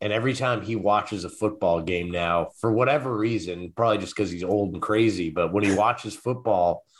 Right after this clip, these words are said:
he gets so worked up when a guy is, like, basically his entire body is, like, out of bounds, but he he reaches the football across the,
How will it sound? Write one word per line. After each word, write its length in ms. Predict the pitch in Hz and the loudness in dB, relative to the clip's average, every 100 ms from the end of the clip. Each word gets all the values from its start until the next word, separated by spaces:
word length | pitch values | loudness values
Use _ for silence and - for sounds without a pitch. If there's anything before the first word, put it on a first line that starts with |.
| - - - _ | -20 -20 -20 _
he 180 | 127 131 | 0 2
gets 220 | 139 - | 2 0
so 240 | - 139 | 0 2
worked 460 | 131 113 127 120 - | 2 2 0 0 2
up 360 | 120 113 - - _ _ _ _ | 4 2 0 -18 _ _ _ _
when 200 | - 110 | -6 -2
a 80 | 104 | -2
guy 680 | 95 107 113 113 113 107 - _ _ _ | 0 2 2 2 2 0 -4 _ _ _
is, 240 | 120 110 | -2 0
like, 340 | 110 107 - - _ _ _ - | 0 0 -2 -12 _ _ _ -2
basically 500 | 147 113 123 151 135 | 0 0 0 2 2
his 140 | 110 | 2
entire 520 | 107 - 117 120 127 | -4 -2 0 2 2
body 580 | 104 95 87 107 120 113 | 0 0 0 2 2 2
is, 320 | 98 90 - - - | 2 -2 -8 -12 -4
like, 240 | 90 85 | -2 -2
out 260 | 90 104 101 | -2 0 -2
of 160 | 85 | -4
bounds, 800 | 92 95 101 107 113 104 - - _ _ _ | -2 0 0 0 0 -2 -4 -6 _ _ _
but 180 | 110 107 | 0 2
he 300 | 113 - - _ _ _ | -2 -6 -12 _ _ _
he 120 | 120 123 | 2 2
reaches 500 | 104 127 123 113 104 | 4 2 2 0 -2
the 80 | |
football 680 | 104 - 113 - 123 123 120 | -2 0 0 2 4 6 4
across 600 | 95 - 110 104 104 - | 2 0 2 2 0 -4
the, 480 | - 101 92 92 78 | 0 2 4 4 2